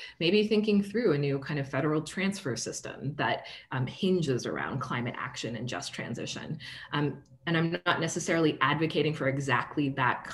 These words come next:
that policy solution, but I think those kinds of ideas, thinking outside the box, thinking big, and figuring out how we can kind of set the table for a conversation on effort sharing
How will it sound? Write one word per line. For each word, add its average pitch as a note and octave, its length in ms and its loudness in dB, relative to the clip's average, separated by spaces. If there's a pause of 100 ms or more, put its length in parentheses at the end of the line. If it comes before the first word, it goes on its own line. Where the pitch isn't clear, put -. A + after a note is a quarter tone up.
(160)
that C#3 300 2
policy C3 480 0
solution, E3+ 640 0 (340)
but F#3+ 140 6
I G3+ 80 10
think F3+ 260 4
those F3 260 10
kinds D#3+ 300 2
of C#3 80 0
ideas, C3 540 0
thinking G3 320 2
outside E3+ 280 2
the D#3 60 2
box, D3 280 0
thinking D3+ 300 -2
big, D#3+ 560 0 (220)
and D#3+ 160 4
figuring D#3+ 400 4
out C#3 140 2
how D#3 260 2
we D3+ 140 6
can D3 160 -2
kind D3 160 -2
of C3+ 80 -2
set - 360 0
the D#3 60 0
table C#3+ 460 0
for C3 320 -2 (240)
a D3 80 4
conversation C#3+ 640 0
on A#2+ 180 -2
effort B2 400 -2
sharing A#3 580 0